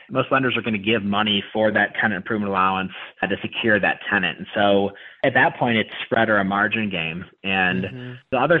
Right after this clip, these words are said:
Speaker 1: thing that comes into play too is for the landlords that are willing to put money into the space, they're gonna typically capture a higher lease rate, which means the property is worth more. So whether you look at it as, "Hey, I'm a long-term owner," that's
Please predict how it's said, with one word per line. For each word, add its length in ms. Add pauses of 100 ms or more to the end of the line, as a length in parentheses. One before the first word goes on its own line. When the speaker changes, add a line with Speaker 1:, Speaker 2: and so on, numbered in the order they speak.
Speaker 1:
thing 160
that 140
comes 220
into 120
play 340
too 160
is 240 (920)
for 80
the 80
landlords 420
that 100
are 100
willing 280
to 60
put 280
money 420
into 200
the 120 (140)
space, 380 (260)
they're 160
gonna 180 (180)
typically 340
capture 440
a 60
higher 260
lease 200 (100)
rate, 220 (460)
which 240
means 280
the 60
property 440
is 80
worth 280
more. 260 (140)
So 460
whether 200
you 140
look 160
at 80
it 100
as, 140
"Hey, 80
I'm 140
a 40
long-term 420
owner," 460 (380)
that's 160